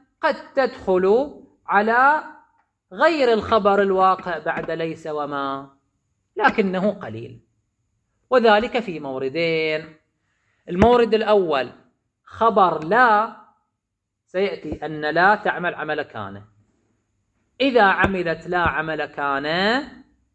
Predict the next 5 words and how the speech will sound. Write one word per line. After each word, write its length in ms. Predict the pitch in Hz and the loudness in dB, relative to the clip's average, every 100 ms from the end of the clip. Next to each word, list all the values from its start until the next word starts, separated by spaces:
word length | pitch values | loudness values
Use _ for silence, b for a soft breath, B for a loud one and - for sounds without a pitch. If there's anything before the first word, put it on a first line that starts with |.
| _ _ _ 127 | _ _ _ -6
جيد، 440 | 143 147 180 190 | -4 0 0 0
رفعت 440 | 170 160 165 151 156 | 0 0 -2 -4 -6
الاسم 400 | 156 170 - 151 | -6 -8 -8 -8
ونصبت 500 | 156 - 160 143 147 | -6 -4 -4 -4 -6
الخبر، 600 | 123 143 147 196 247 | -8 -8 -2 0 -2